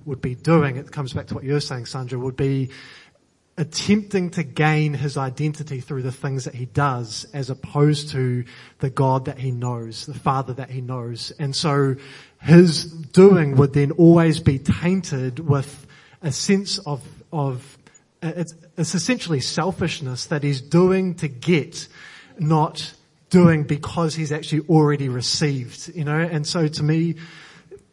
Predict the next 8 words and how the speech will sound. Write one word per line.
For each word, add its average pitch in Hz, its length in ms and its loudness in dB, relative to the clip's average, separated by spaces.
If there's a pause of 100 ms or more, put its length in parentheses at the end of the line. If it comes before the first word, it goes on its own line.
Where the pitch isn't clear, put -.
(160)
this, 175 220 0
this 180 260 0
place 180 340 -4
of 156 60 -4
identity 143 520 -2
is 135 320 -6
so 180 400 -2
foundational 131 1000 -2